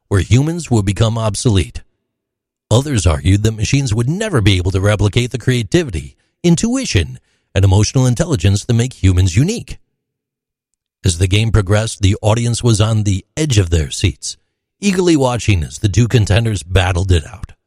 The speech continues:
The sound of the chess pieces being moved echoed through the room, as the players' intense concentration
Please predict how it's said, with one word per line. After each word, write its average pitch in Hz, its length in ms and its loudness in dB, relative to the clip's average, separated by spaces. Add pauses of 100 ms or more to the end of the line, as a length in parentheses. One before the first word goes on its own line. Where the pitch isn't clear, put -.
(720)
The 95 60 0
sound 110 300 -2
of 101 60 -6
the 98 80 0
chess 117 240 -2
pieces 120 420 0
being 117 240 2
moved 120 340 0 (220)
echoed 131 380 -2
through 135 220 2
the 117 100 -4
room, 85 400 2 (880)
as 92 140 0
the 92 100 0
players' 90 420 0
intense 107 480 0
concentration - 920 -2